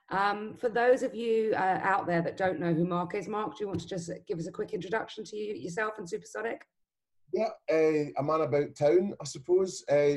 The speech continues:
Speaker 2: but basically, brand, marketing, digital, social, employee engagement consultant for hospitality. I think that's covers it, I think. Yeah. <laughs>
Speaker 1: Perfect.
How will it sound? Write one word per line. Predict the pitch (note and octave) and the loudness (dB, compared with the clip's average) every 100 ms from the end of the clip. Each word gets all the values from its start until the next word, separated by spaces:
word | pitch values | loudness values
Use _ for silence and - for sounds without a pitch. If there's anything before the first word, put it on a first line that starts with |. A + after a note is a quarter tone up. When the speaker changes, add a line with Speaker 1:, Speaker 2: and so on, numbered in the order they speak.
| C3+ | 0
Speaker 2:
but | D3 | -2
basically, | D#3+ D#3+ - B2+ C#3+ D3 C#3 C3 - _ - | 2 2 2 -4 -2 -2 0 0 -4 _ -14
brand, | A2+ D3 D3+ D3+ A#2+ | 2 4 6 2 -4
marketing, | A#2 C3+ B2+ B2 C3 A#2 - | -4 -4 -4 -8 -4 -4 -2
digital, | B2 B2 A#2+ A#2+ G2 | -2 -4 -2 -2 -2
social, | - A#2+ A#2 A#2+ A2+ A2 - _ _ _ _ - | -2 -2 0 0 -2 -2 -8 _ _ _ _ -8
employee | A2 G2+ A#2+ A#2 | -8 -2 0 2
engagement | A2 G2+ G#2 - A2 G#2+ - _ - | 0 -4 -6 -4 -4 -4 -8 _ -12
consultant | A#2 G#2 - G#2 G2+ G#2+ G#2+ | -8 -8 -6 -8 -8 -8 -8
for | - G2+ | -8 -8
hospitality. | G2+ G2 F#2 - F#2+ F#2 - A2 _ _ | -8 -12 -16 -12 -12 -10 -8 -10 _ _
I | _ - | _ -16
think | A#2+ - | -14 -12
that's | E2 - - _ _ _ _ _ | -14 -16 -20 _ _ _ _ _
covers | F#2+ B2+ | -10 -6
it, | D#3 | -8
I | A#2+ | -8
think. | A2 D#3+ F3+ _ | -6 -6 -8 _
Yeah. | - F3+ C3 _ _ | -8 -6 -8 _ _
<laughs> | - - | -16 -12
Speaker 1:
Perfect. | C3+ - - - | -6 -6 -6 -8